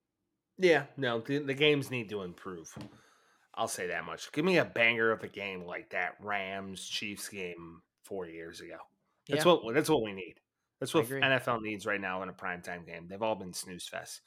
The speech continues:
Speaker 1: So, Vince, hey, Mike, Mike picks up another dub two weeks in a
Speaker 2: Yeah.
Speaker 1: row.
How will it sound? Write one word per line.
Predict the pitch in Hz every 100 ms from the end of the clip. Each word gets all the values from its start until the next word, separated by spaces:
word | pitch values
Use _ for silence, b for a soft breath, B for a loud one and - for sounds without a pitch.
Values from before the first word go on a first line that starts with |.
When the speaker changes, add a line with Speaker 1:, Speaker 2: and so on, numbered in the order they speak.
| B B B
Speaker 1:
So, | - 165 151 - B B B _ -
Vince, | 156 151 - -
hey, | 135 127 113 -
Mike, | 131 120 - -
Mike | 151 135 -
picks | 123 -
up | 113
another | 110 98 95
dub | 87 98 92 -
two | 120
weeks | 98 95
in | 113
a |
Speaker 2:
Yeah. | 95
Speaker 1:
row. | 95